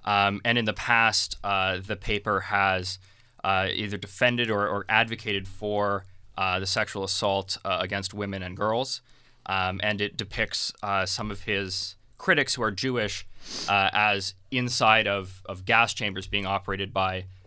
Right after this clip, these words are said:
a German Shepherd with a, with a Nazi armband. So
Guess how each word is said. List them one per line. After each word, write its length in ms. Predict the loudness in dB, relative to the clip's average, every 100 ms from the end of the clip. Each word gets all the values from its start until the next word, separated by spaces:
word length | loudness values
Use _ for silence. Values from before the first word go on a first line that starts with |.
| -8
a 60 | -2
German 260 | 0 0
Shepherd 320 | 0 0 0 -6
with 160 | -6
a, 160 | -6 -6
with 160 | -8
a 40 | -6
Nazi 360 | -4 -4 -6
armband. 440 | -8 -8 -8 -8 -6
So 300 | 0 0